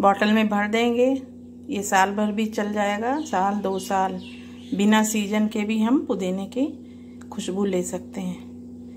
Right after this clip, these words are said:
तो आपको ये कैसा लगा? पुदीना save करना, वो भी हरा हरा है। देखिए,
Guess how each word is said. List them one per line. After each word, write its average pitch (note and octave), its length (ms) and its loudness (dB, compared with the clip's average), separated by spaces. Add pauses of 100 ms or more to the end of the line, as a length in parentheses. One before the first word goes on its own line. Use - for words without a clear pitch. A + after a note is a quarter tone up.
(280)
तो - 80 -2
आपको G3 280 2
ये G3+ 120 2
कैसा G3 360 0
लगा? G#3 320 2
पुदीना F#3 500 -2
save G#3+ 380 -4
करना, G#3+ 320 2
वो A#3+ 220 4
भी G3 120 2
हरा G3 280 2
हरा F#3+ 240 -2
है। F#3 140 -6
देखिए, F#3+ 440 -8